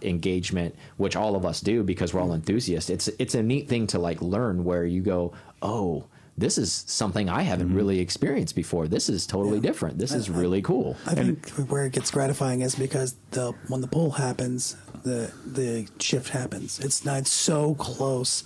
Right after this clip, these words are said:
Speaker 2: Yeah.
Speaker 3: to that. That's where you're almost getting a, that manual sensation in a way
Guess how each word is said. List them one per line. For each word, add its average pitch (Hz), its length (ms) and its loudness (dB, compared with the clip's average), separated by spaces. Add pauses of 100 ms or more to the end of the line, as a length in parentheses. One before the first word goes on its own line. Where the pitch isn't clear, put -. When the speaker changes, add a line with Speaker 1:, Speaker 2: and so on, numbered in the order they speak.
Speaker 2:
Yeah. 90 300 4
Speaker 3:
to - 100 0
that. 131 240 0
That's - 240 0
where 131 80 2
you're 127 220 0
almost 135 260 0
getting 123 240 0
a, 117 340 0 (380)
that 127 160 0
manual 131 420 4
sensation 123 600 0
in 127 180 0
a 117 60 2
way 113 360 0